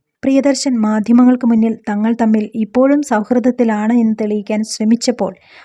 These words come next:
അതൊക്കെ തള്ളിക്കളയുകയായിരുന്നു പ്രശസ്ത നടി. പ്രിയദർശനും താനും തമ്മിൽ ഇന്ന്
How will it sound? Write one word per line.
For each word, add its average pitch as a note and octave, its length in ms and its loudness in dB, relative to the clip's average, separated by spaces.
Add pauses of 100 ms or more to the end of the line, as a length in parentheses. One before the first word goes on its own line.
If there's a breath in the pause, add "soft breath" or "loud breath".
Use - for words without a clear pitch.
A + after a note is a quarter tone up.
അതൊക്കെ C4 360 0 (100)
തള്ളിക്കളയുകയായിരുന്നു G#3 960 -2
പ്രശസ്ത G3+ 420 -8
നടി. F#3 280 -8 (260)
പ്രിയദർശനും A#3+ 560 2 (100)
താനും A3+ 360 2
തമ്മിൽ A3+ 300 2
ഇന്ന് A3 240 2